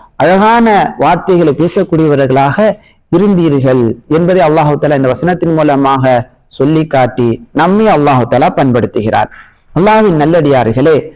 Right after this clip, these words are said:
நல்ல வார்த்தைகள் பேசும்போது அதனுடைய தாக்கம் பெரியதாக இருக்கிறது. அதற்கு அல்லாஹு தஆலா நன்மையும் கொடுக்கிறார்.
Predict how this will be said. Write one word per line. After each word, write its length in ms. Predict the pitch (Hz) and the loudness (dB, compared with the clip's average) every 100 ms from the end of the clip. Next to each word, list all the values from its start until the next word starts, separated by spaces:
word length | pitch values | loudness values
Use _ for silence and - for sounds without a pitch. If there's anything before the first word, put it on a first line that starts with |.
| _ _ _ _ - | _ _ _ _ -4
நல்ல 480 | 175 208 254 269 | 0 2 4 4
வார்த்தைகள் 760 | 220 156 180 180 208 196 175 156 | 2 2 0 0 0 2 2 0
பேசும்போது 1000 | 143 156 151 160 131 131 131 170 123 - _ _ _ | -2 -4 -2 -2 0 0 0 0 -2 -6 _ _ _
அதனுடைய 520 | - 139 139 131 127 | -2 0 0 0 0
தாக்கம் 840 | 123 127 151 170 190 - 156 131 - | -2 -4 -2 0 -2 -4 -2 -2 -2
பெரியதாக 540 | 135 185 208 147 143 | -2 0 0 0 0
இருக்கிறது. 440 | 170 113 - - - _ _ | 0 -4 -6 -12 -12 _ _
அதற்கு 340 | 175 214 190 | -2 0 2
அல்லாஹு 360 | 180 208 208 180 170 | 2 2 2 2 0
தஆலா 160 | 170 | 0
நன்மையும் 600 | 143 147 214 226 226 233 | 2 0 2 2 2 0
கொடுக்கிறார். 460 | 156 131 - 92 | 0 -2 -4 -8